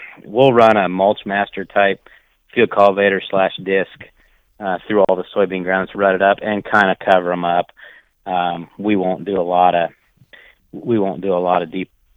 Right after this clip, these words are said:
deep tillage. We hope that we get dry in the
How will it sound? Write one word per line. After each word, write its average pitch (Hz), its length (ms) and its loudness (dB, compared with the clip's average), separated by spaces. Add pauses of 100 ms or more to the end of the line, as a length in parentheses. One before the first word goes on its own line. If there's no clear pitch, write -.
deep 95 300 -10
tillage. 92 320 -2
We 104 160 -2
hope 95 340 2
that 92 200 -4 (680)
we 110 160 -6
get 92 180 -2
dry 95 300 4
in 90 60 -4
the 82 80 -8